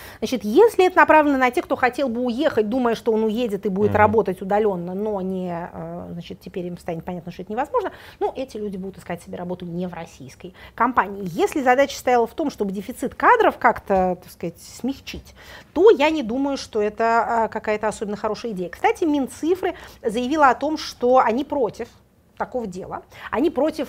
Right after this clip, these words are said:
Speaker 1: коврового запрета на удаленную работу для ай ти-специалистов. Ну, действительно, слушайте, э, айтишникам и много кому другому сам Бог велел работать удаленно, таких людей чрезвычайно много. Если вдруг выяснится, что этого ничего нельзя, очень многие корпорации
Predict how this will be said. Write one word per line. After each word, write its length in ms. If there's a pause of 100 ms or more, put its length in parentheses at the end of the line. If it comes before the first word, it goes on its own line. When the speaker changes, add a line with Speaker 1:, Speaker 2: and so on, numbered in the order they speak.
(100)
Speaker 1:
коврового 500
запрета 460
на 160
удаленную 460
работу 400
для 220
ай 120
ти-специалистов. 800
Ну, 160
действительно, 800
слушайте, 440 (320)
э, 400
айтишникам 680
и 60
много 300
кому 240
другому 300
сам 200
Бог 180
велел 180
работать 320
удаленно, 400
таких 240
людей 180
чрезвычайно 500
много. 380 (280)
Если 180
вдруг 220
выяснится, 300
что 80
этого 160
ничего 200
нельзя, 340
очень 240
многие 400
корпорации 720